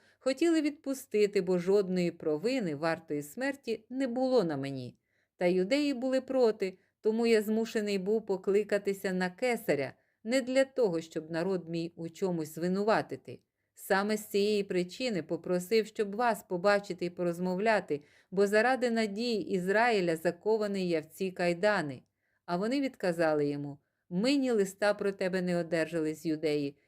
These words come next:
і жоден із братів, прийшовши, не сповістив і не сказав чогось злого про тебе. Хочемо від тебе почути, що думаєш,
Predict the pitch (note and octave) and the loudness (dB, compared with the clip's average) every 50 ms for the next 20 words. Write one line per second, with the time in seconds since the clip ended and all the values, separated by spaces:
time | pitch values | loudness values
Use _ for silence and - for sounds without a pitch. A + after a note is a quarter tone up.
0 | _ - - A3+ A#3 A3+ C#4 D4 C4+ C#4 B3+ A3+ - - A3+ A3 G#3 G3+ F#3 G3+ | _ -4 0 0 2 2 2 0 2 0 -2 -2 -2 0 0 0 0 0 2 2
1 | G3+ G3 G3 G3 - G#3+ G#3+ G#3 G3+ F#3+ F#3 F3+ F3+ F3+ - F#3+ F#3 F3 F3+ - | 2 2 2 -2 -4 -2 -2 -2 0 0 0 0 0 0 0 0 0 -2 -2 -4
2 | F#3 F3+ F3 F3 - - F#3 F3 F3 F3 F3 - - E3+ E3 E3 - - F3+ F3 | -4 -4 -4 -6 -6 -4 -4 -2 -2 -4 -6 -6 -2 -2 -2 -2 -2 -2 -2 0
3 | F3 E3+ F3 - F3+ E3+ D#3+ F3+ F3 E3+ F3 - F3 E3 E3 D#3+ D#3 D3+ D#3+ D#3 | 0 -2 -2 -4 -4 -2 2 2 2 2 0 -2 -2 -2 0 -2 -2 -2 -2 0
4 | D#3+ D3+ D#3 D3 - D#3+ D3+ D3 - D3 D3 D3 D3 D3 - _ _ _ _ _ | 0 0 -2 -4 -4 -4 -4 -4 -4 -4 -4 -4 -6 -10 -14 _ _ _ _ _
5 | _ - - D#4 D4+ - D#4+ C#4+ C#4+ C#4+ C4+ C#4+ C#4 - - C4+ G#3 F3 E3+ D#3+ | _ -2 0 0 2 2 2 2 2 2 2 0 -2 0 2 2 2 4 2 0
6 | D#3 - F3 E3+ E3+ - E3+ D3 C#3+ - - C3+ - _ - - - D#4 D#4 C4+ | -2 0 -6 -6 -4 -4 -6 -6 -6 -6 -8 -10 -10 _ -18 -10 -4 -4 -2 0
7 | B3+ C#4+ B3 F#3+ E3+ D3+ C3+ C3 B2+ - - | 0 0 0 2 2 0 -2 -2 -4 -10 -18